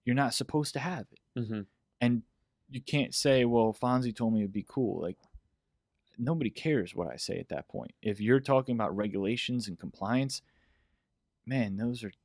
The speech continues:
Speaker 1: dangerous roads to, to tap dance on. Um, be careful. Gee, and I know that people have done it. We don't condone it. We don't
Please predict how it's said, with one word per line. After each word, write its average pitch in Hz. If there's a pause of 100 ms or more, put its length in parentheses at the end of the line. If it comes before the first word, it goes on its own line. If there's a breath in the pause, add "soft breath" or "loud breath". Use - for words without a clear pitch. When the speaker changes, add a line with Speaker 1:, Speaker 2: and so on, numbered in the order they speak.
(260)
Speaker 1:
dangerous 120
roads 110
to, 90 (160)
to 98
tap 107
dance -
on. 64 (1160)
Um, 92 (120)
be 135
careful. - (520)
Gee, 120
and 117
I 123
know 139
that 147
people 127
have 110
done 104
it. 127 (160)
We 117
don't 135
condone 117
it. -
We 110
don't 120